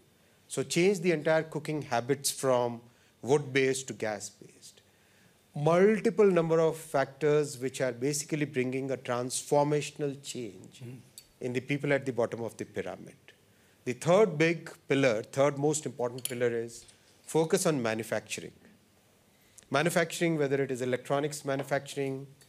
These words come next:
Speaker 1: whether it is defense manufacturing, pharmaceuticals, chemicals, textiles, practically every sector of the economy,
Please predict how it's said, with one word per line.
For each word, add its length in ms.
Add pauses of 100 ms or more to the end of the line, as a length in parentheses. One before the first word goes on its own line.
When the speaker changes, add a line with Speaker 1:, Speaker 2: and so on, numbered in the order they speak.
(400)
Speaker 1:
whether 220
it 100
is 160
defense 520
manufacturing, 880 (460)
pharmaceuticals, 1040
chemicals, 800
textiles, 1000 (460)
practically 720
every 540
sector 580
of 360 (380)
the 80
economy, 600